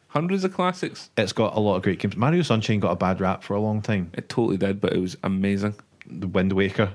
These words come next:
Speaker 2: <laughs>
Speaker 1: The Wind Waker?
Speaker 2: Yeah. The Wind Waker.
Speaker 1: The other one, the Twilight Princess.
Speaker 2: The Twilight Princess came out. Um, there's <laughs> a lot. It's got so many great games.
Speaker 1: It does.
Speaker 2: Two of my big touchstones were on that console.
Speaker 1: Luigi's Mansion.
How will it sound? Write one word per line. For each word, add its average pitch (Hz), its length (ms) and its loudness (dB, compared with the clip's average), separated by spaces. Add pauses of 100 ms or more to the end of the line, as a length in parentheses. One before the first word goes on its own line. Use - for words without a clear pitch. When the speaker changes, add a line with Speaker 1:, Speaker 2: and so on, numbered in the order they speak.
Speaker 2:
<laughs> - 80 -2 (420)
Speaker 1:
The 113 80 0
Wind 117 220 0
Waker? 135 400 0 (160)
Speaker 2:
Yeah. 107 220 2 (480)
The 127 80 -2
Wind 156 180 2
Waker. 165 360 2 (380)
Speaker 1:
The 123 140 0
other 143 120 2
one, 156 220 2
the 120 80 2
Twilight 123 480 0
Princess. 127 720 -2
Speaker 2:
The 120 80 -2
Twilight 123 500 2
Princess 127 540 -2 (520)
came 113 240 0
out. 107 220 0 (540)
Um, 107 240 2
there's 107 200 0
<laughs> - 0 -
a - 320 2
lot. 147 280 0 (120)
It's 139 120 2
got - 200 -6
so - 280 -4
many 175 240 -6
great 165 280 -2
games. 139 360 0
Speaker 1:
It - 80 -14
does. 120 160 2
Speaker 2:
Two 190 100 2
of 202 60 0
my 170 120 0
big 127 220 -4
touchstones 147 480 0
were 151 80 0
on 131 160 0
that 104 160 0
console. 95 460 -4 (140)
Speaker 1:
Luigi's 127 340 -2
Mansion. 117 420 0